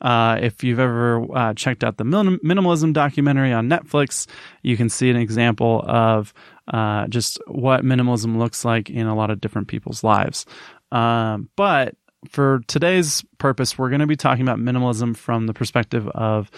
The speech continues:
just the things that we own and inventorying them so that you really get a sense of the things that you have in your life. Uh, figure out if any of those things are things that are, um, taking up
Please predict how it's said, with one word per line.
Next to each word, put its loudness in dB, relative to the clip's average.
just 0
the 2
things 2
that 2
we 0
own 2
and -4
inventorying 2
them 0
so -4
that -2
you -4
really 0
get 2
a 4
sense 0
of -4
the -4
things 0
that -6
you -4
have 0
in 0
your -2
life. 0
Uh, 0
figure 4
out 2
if -2
any 2
of 4
those 2
things 2
are 2
things -2
that 0
are, 0
um, 0
taking 2
up 0